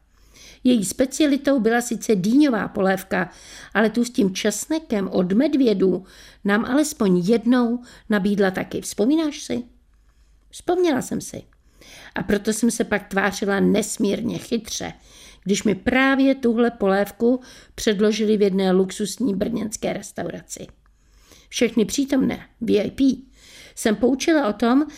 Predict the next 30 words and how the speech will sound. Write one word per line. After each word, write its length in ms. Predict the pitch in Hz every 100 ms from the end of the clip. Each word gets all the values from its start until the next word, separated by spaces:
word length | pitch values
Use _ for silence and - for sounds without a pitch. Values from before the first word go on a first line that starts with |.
| - -
že 180 | 208
medvědí 640 | 220 220 214 294 302 302 302
česnek 560 | - 214 - 247 254
roste 300 | 226 202 -
v 60 | 233
naší 320 | 226 240 233
republice 640 | 190 190 202 208 - 233 214 - - -
hlavně 440 | 196 196 196 226
na 160 | 208 196
Moravě 520 | 214 247 185 170 - - - - -
a 100 | 202
v 80 | -
severovýchodních 1000 | - 311 320 302 262 247 247 202 220 214
Čechách. 600 | - - - - - - - - - -
A 60 | 214
právě 340 | 233 196 180
tam, 380 | - 262 294 311 - - -
v 120 | -
Podkrkonoší, 1080 | 208 196 247 247 262 247 269 - 240 254 - - -
máme 300 | 196 202 208
chalupu. 580 | 202 - 226 208 - - - - - - - - -
A 60 | 190
vždycky, 500 | 196 262 302 - 226
když 200 | 175 214
jsme 180 | - 202
s 120 | -
otcem 300 | 226 - 220
vyráželi 500 | 202 220 214 226 202
na 120 | 190
houby, 480 | 190 262 285 180